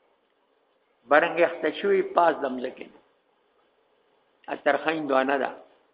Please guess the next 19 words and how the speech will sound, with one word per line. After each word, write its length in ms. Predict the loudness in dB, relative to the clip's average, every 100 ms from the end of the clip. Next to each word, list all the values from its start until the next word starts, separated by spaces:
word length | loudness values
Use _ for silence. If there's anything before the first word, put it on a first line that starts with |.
| _ _ _ _ _ _ -6
دا 80 | -4
ډېرې 300 | 2 4 4 0
کمزورې 420 | 0 4 4 4 4
جړې 180 | 2 2
چې 80 | -4 -4
سیلی 240 | 2 2
پرې 160 | 4 4
راچي، 220 | 4 2 -2
د 20 |
ویښه 300 | 0 0 0
یې 80 | -2
وباسي. 360 | -4 -6 -8 -20 _ _ _ -16 -14 -14 -16 -20 _ _ _
ما 200 | 2 4
لها 280 | 6 6 4
من 220 | 0 -6
قرار. 500 | -2 4 8 8 8 2 -8 -14 -20 _ _ _ _ _ _ -4
نه 160 | 2 8
به 100 |
یې 100 | 8